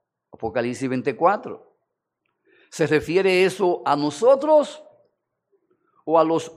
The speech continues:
futuros hab-, habitantes del milenio premilenialista? Esa es la pregunta que quiero que respondamos nosotros y que debemos de responder.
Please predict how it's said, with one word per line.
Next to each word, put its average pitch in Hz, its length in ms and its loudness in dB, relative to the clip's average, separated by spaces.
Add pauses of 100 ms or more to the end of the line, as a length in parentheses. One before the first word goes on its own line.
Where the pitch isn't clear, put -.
futuros 226 640 0
hab-, 175 280 2
habitantes 190 600 0
del 180 140 -2
milenio 180 920 -2
premilenialista? 170 1160 -4 (2000)
Esa 151 140 -8
es 160 60 0
la 165 100 0
pregunta 151 360 -2
que 135 120 -2
quiero 147 160 -2
que 143 80 -4
respondamos 123 720 -4
nosotros 92 500 -16
y 107 60 -18
que 127 100 -8
debemos 139 440 -6
de 131 80 -2
responder. 120 680 -8